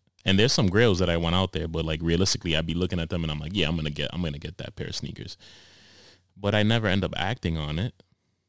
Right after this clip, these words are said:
And I would not, like, it just stays in my head and I'm like, "Yeah, I want them." But guess what? In, in life, you don't always get what you want. And that's something my dad always told me.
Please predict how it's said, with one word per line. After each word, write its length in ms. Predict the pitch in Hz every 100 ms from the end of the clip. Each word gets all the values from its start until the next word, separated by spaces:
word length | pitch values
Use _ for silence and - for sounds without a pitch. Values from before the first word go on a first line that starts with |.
| _ _ -
And 100 | 95
I 60 |
would 180 | 92 90
not, 240 | 87 - 92
like, 180 | 90
it 100 | 95
just 160 | 92 90
stays 260 | 98 95 90
in 80 |
my 100 | 82
head 260 | 80 95 95
and 80 | 80
I'm 100 | 80
like, 140 | 82
"Yeah, 160 | 113 98
I 40 |
want 280 | 87 92 90
them." 160 | 82 78
But 200 | 78 82
guess 260 | 87 -
what? 300 | 92 104 - -
In, 280 | 95 82 82 -
in 220 | 92 90
life, 420 | 87 92 113 -
you 140 | - 90
don't 140 | 90
always 260 | 85 85 82
get 160 | 85
what 100 | 82
you 100 | 85
want. 240 | 101 123 - _ _ _
And 140 | 90 85
that's 180 | 87
something 240 | 98 92 87
my 120 | 82
dad 260 | 78 92 85
always 260 | 76 73
told 240 | - 76 73
me. 220 | 82